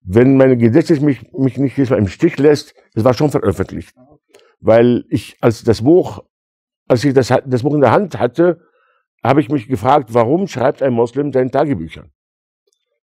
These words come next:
Speaker 1: Ich habe das Buch noch nicht geöffnet, aber, und, nein, das Buch war schon veröffentlicht
Speaker 2: Okay.
Speaker 1: bei diesem Treffen. Weil ich habe es, als das,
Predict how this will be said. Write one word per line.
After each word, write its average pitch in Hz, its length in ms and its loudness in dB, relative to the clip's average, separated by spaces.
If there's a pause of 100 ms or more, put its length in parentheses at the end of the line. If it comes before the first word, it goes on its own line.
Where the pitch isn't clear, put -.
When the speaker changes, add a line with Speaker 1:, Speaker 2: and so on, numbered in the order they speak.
(120)
Speaker 1:
Ich 107 120 -2
habe 123 120 2
das 113 100 -4
Buch 120 140 -2
noch 113 120 -8
nicht 117 180 -10
geöffnet, 120 580 -2 (400)
aber, 113 500 0 (520)
und, 135 520 -6 (340)
nein, 113 420 -4
das 117 200 -4
Buch 147 140 0
war 139 120 2
schon 170 180 -2
veröffentlicht - 580 -14 (100)
Speaker 2:
Okay. 127 120 -20 (220)
Speaker 1:
bei 110 180 0
diesem 127 260 -8
Treffen. - 380 -12 (400)
Weil 113 440 0
ich 131 220 -8
habe 139 160 0
es, - 200 -12
als 117 260 -8
das, 107 200 -6